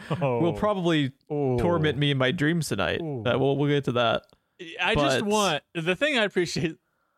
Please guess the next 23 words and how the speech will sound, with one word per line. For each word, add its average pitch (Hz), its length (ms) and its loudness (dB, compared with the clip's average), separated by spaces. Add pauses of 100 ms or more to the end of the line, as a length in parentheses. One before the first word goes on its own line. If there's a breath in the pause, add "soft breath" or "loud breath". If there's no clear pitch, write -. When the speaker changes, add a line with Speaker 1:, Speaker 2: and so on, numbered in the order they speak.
(200)
Speaker 1:
uh, 160 160 0
well, 175 180 2
I, 175 120 4
I 180 100 0
was 180 180 0
gonna 190 160 2
save 156 220 2
this 127 140 0
for 127 100 -8
casting, 120 640 0
but, 139 380 0 (100)
uh, 165 320 2 (720)
I'll 185 120 4
just 170 160 0
save 143 180 4
it 123 60 -8
for 127 100 -8
casting 117 580 -2
when 127 140 -2
we 117 80 -2
get 113 220 -4
there. 113 340 0 (480)
Speaker 2:
Okay. 139 300 -2